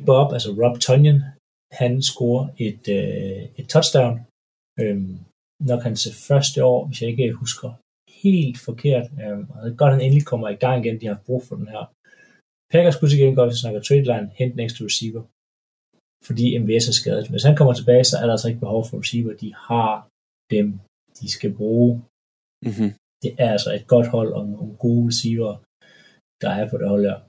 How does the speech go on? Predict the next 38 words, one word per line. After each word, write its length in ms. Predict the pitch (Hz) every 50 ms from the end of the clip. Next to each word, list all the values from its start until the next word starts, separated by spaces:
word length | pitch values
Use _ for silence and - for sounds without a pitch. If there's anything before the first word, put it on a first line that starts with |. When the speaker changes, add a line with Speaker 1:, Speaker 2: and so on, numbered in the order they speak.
| _ _ _ _ _ _ - 104
Speaker 1:
Øhm, 260 | 101 101 98 95 95 92 95 - _ _ _ _ -
så 80 | - - - - -
det 100 | 135 131
var 260 | 131 127 123 120 117 117 113 110 110 - 143 - -
en, 160 | 151 135 123 120 120 120 120 - -
en 120 | 127 120 120
kamp, 320 | - 143 147 151 143 -
der, 160 | 127 123 113 110 107 104 104 - - - - - - -
der 60 | -
skulle 260 | - - - 170 165 160
vinde 240 | 156 160 160 147
og 120 | 127 113 -
blev 140 | 135 135 135 120 120
vundet. 240 | 123 123 131 131 127 - - _ _ _ _ - - _ _ _ _ _ _ _ -
Og 60 | 123 113
et 80 | 110 95 123
Washington 460 | 131 127 127 135 120 - 123 117 113 110 107 - _ _ _ _ _ _ _ _ _ _ _ _ _ - - -
hold, 160 | 123 117 117
der 120 | 110 101 -
skyder 240 | - - 135 123 120
sig 120 | 117 117 -
selv 160 | 120 110 107
i 100 | 104 - -
foden, 400 | 117 113 113 110 107 - - 107
men 120 | 110 104
som 160 | - 117 107
egentlig 280 | 139 151 160 131 110 101
bevæger 320 | - 123 139 147 131 -
bolden 300 | - 110 107 104 - -
rigtig 240 | - 104 - - -
godt 200 | - 104 104 -
på 80 | - 104
angrebet, 480 | 104 101 113 117 117 110 107 - -
og 140 | - 123 -
deres 200 | 117 110 - -
forsvar 380 | - 120 120 120 120 - 107 101
havde 280 | - 120 120 117 107 104
også 120 | 104 -